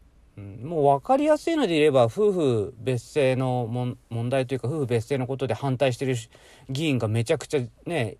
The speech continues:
いるわけですよね、自民党とかにも。で、結局、どっちの姓を選ぶかっていうのを、それは選択できる自由を増やすだけなわけで、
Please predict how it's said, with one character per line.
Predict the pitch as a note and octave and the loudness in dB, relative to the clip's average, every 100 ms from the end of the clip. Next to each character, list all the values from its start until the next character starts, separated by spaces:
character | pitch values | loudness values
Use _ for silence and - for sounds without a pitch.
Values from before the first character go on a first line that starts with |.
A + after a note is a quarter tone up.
| - | -4
い | C3 | 0
る | C#3 | 2
わ | C#3+ | 2
け | A#2+ | 0
で | G2 | -6
す | F2 | -6
よ | G2+ | -6
ね、 | A2+ | -6
自 | G2 | -4
民 | G#2 G2+ | -6 -6
党 | A2 G2+ | -6 -6
と | G#2+ | -6
か | F#2 | -8
に | F2+ | -10
も。 | F2 F2 - _ - - - - | -12 -14 -16 _ -20 -20 -20 -8
で、 | G#3 G#3+ G#3+ G#3 G3+ - _ _ _ _ - - | 0 4 6 4 4 0 _ _ _ _ -14 -8
結 | G3 | -6
局、 | C#4+ C#4 C#4 - - _ _ _ _ _ - _ _ _ _ _ _ _ _ - | -4 -4 -4 -6 -8 _ _ _ _ _ -20 _ _ _ _ _ _ _ _ -6
ど | D3+ D#4 | 0 0
っ | - | 0
ち | - A3+ | -4 0
の | D#3+ | 0
姓 | - G#3 F3 | 6 6 8
を | A#2+ G#2+ F#2+ - - _ _ - _ - - _ _ _ - | 6 4 0 -8 -20 _ _ -20 _ -20 -20 _ _ _ -2
選 | E3 A#3 | 4 6
ぶ | A3+ - | 6 4
か | C#3+ | 2
っ | |
て | C3+ - B2+ | 2 -2 -2
い | A#2 | 0
う | B2+ B2+ | 0 0
の | A2 G#2+ | -2 -2
を、 | E3 E3 G#2+ E2+ - _ _ - - _ - _ _ _ - | 2 2 2 -2 -10 _ _ -20 -20 _ -20 _ _ _ -12
そ | - | -2
れ | G#3 | 4
は | D4+ C#4 - _ B2+ | 6 4 2 _ -8
選 | - C#4+ D#4 | 0 0 2
択 | D#4+ D4 | 2 2
で | C4 | 0
き | B3 D4 | 0 0
る | A#3 | 0
自 | B2 B2+ | 0 -2
由 | F3 F3+ | 0 2
を | A2+ | 0
増 | - | 0
や | D3 F3+ | -2 -2
す | B2 | -2
だ | G#2 | -2
け | C3 A2+ | -2 -4
な | F#2+ | -6
わ | F2+ | -8
け | F#2+ | -10
で、 | F#2 G#2 F#2+ F2 | -6 -4 -6 -8